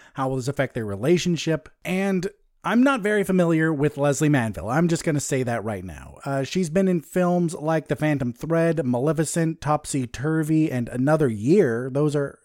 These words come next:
supposedly her big ones. She was in the show Harlots and another one called Mum. But for Liam Neeson,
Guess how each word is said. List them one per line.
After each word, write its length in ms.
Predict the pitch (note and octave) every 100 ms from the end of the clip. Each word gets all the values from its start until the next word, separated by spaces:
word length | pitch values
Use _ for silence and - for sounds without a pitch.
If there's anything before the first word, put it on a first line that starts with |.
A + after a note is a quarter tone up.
| C3+
supposedly 580 | C#3+ D#3+ G#3+ C#4+ A#3+ F3+
her 120 | C3+
big 260 | G#2 G#2 G2+
ones. 420 | G2 G#2+ F3 - - _ _
She 180 | - F#3
was 80 | F#3
in 100 | F#3
the 60 | E3
show 320 | F3 D#3+ D#3
Harlots 680 | - D#3+ F#3+ G#3 G3+ - -
and 360 | D3+ D#3 D#3 -
another 320 | D3 D#3 E3+ F3
one 140 | E3+
called 240 | D#3 B2
Mum. 460 | A2+ D#3+ E3+ D3 D#3 - -
But 160 | F#3
for 160 | F#3+ F3+
Liam 420 | F#3 C4 C#4 F#3
Neeson, 680 | E3+ A3+ A#3+ - F#2+ D#2